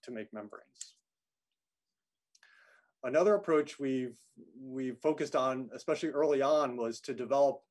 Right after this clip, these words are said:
a mouse model. And we did this in collaboration with another lab at Washington University many years ago, um, where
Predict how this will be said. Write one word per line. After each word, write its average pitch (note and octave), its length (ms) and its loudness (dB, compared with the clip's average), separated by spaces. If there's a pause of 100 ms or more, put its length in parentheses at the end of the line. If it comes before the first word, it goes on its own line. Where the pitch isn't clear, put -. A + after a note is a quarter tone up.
(720)
a B2 60 -2
mouse B2 280 0
model. F#2+ 460 -10
And A#2 160 -6
we A#2+ 80 -4
did D3 140 -4
this D3+ 180 -2
in C3+ 80 -8
collaboration C3 580 -2
with A2+ 160 -8
another C3 240 -4
lab G#2+ 300 -2 (160)
at A2 100 -8
Washington A2+ 400 -10
University G#2+ 460 -10
many A#2+ 180 -8
years A#2+ 240 -4
ago, G2 340 -12 (760)
um, A2 380 -4 (300)
where C#3 480 2